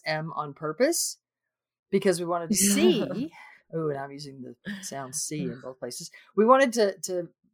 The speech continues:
Speaker 1: to view, we wanted to experience whether
Speaker 2: Yeah.
Speaker 1: you, whether y'all would think about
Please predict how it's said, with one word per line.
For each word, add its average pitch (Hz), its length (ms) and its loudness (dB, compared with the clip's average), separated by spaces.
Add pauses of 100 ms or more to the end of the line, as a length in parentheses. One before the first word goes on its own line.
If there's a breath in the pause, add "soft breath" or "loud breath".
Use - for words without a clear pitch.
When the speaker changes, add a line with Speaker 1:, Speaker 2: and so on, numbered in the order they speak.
(140)
Speaker 1:
to 156 160 -10
view, 220 600 -6
we 202 100 -10
wanted 180 280 -8
to 175 180 0
experience 254 760 0
whether 214 320 6
Speaker 2:
Yeah. 208 100 4
Speaker 1:
you, 269 480 0
whether 226 280 2
y'all 220 340 10
would 214 160 2
think 254 240 -6
about 160 380 6